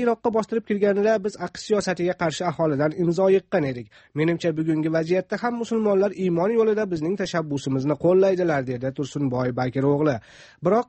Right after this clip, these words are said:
qirg'izistonlik taniqli siyosatchi Ishenbay Abdurazzoqov fikricha, G'azo mintaqasidagi vaziyatning keskinlashuviga eng avvalo Hamas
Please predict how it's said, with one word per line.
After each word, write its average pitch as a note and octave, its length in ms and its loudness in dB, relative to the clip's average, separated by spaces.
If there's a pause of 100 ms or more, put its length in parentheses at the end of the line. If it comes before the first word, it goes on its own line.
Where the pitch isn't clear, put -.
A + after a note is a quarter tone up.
qirg'izistonlik A3+ 680 0
taniqli A3+ 280 -4 (100)
siyosatchi G3 500 0
Ishenbay F#3+ 440 2
Abdurazzoqov D#3+ 640 0
fikricha, C#3 440 0 (320)
G'azo F3+ 320 2
mintaqasidagi A3 600 -2 (100)
vaziyatning G3 500 0
keskinlashuviga E3+ 800 0 (180)
eng G#3 220 0
avvalo G#3+ 320 2
Hamas C#3+ 300 -2